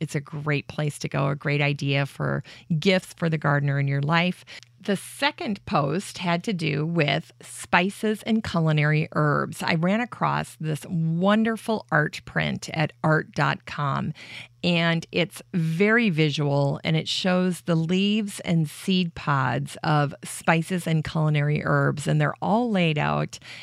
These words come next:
and you get a sense for the size, the scale, the color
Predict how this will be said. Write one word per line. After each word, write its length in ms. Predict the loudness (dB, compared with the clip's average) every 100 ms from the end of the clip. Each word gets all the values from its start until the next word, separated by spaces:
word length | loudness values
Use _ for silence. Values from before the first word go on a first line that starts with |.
| -10
and 180 | 0 2
you 60 | 2
get 160 | -2
a 60 | -4
sense 520 | -2 0 0 -2 -8
for 520 | -2 2 2 2 0 -4 -20 _
the 100 | -4
size, 680 | 0 2 2 2 2 -2 -4
the 100 | -6
scale, 640 | -6 0 0 2 0 -4 -4
the 100 | -6
color 680 | -6 -4 0 2 0 -2